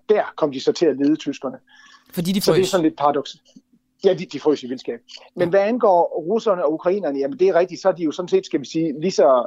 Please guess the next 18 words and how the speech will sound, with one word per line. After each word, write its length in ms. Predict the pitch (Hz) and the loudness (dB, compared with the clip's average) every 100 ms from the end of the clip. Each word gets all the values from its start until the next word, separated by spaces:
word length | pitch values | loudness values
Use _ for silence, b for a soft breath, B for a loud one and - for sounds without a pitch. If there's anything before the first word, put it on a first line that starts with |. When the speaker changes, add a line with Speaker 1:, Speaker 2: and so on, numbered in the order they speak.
| 143 | -2
Speaker 1:
lige 260 | 156 202 | -2 -2
hårdføre 640 | - 147 170 - 139 127 | 2 4 2 2 -2 -2
og 80 | 123 | -2
lige 240 | 135 170 151 | -6 -4 -2
vant 200 | 156 - | -2 -4
til 120 | 143 | -4
det 100 | 143 | -2
her 120 | 165 | 0
vejr. 260 | 143 165 - _ B B B | 0 -2 -4 _ B B B
Men 160 | 165 | 0
det 80 | 170 | 2
er 100 | 185 | 2
jo 80 | 220 | 2
sådan, 320 | 208 214 214 185 - | 0 0 0 -8 -2
at 160 | 151 151 | -2 0
russerne 420 | 151 220 208 165 - | 0 2 0 -2 -8
er 120 | - - - | -12 -12 -2
flere 280 | 247 233 | 0 0